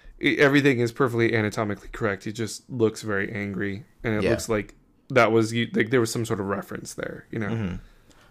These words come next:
Speaker 2: Well, I
Speaker 1: um,
Speaker 2: mean,
Speaker 1: being used.
Speaker 2: yeah, could be. F-, photo booth on his back.
Speaker 1: It rides that line really well. Like,
Speaker 2: Mm-hmm.
Speaker 1: it definitely, it, like, this is what I call comics art,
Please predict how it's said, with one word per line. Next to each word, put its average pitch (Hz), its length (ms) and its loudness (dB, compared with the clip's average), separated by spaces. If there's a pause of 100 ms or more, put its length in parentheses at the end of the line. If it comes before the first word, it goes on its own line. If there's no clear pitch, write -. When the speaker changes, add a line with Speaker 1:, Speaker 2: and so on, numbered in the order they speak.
(120)
Speaker 2:
Well, 208 120 4
I 147 80 6
Speaker 1:
um, 107 100 4
Speaker 2:
mean, 123 100 4
Speaker 1:
being 95 200 -2
used. 98 260 -8 (840)
Speaker 2:
yeah, 120 280 -6 (600)
could 90 180 -8
be. 78 220 -12 (920)
F-, - 180 -20 (540)
photo 98 320 0
booth 95 220 -4
on 101 100 0
his 95 100 -4
back. 117 320 -8 (840)
Speaker 1:
It 147 140 2
rides 143 420 4
that 120 240 4
line 104 360 0
really 95 260 -6
well. - 340 -6 (280)
Like, 123 180 2
Speaker 2:
Mm-hmm. 107 160 -10 (300)
Speaker 1:
it 139 140 4
definitely, 135 560 4
it, 110 140 -2
like, 135 140 2
this 147 100 4
is 139 80 -2
what 127 140 6
I 117 80 8
call 110 220 0
comics 104 420 -2
art, 117 340 0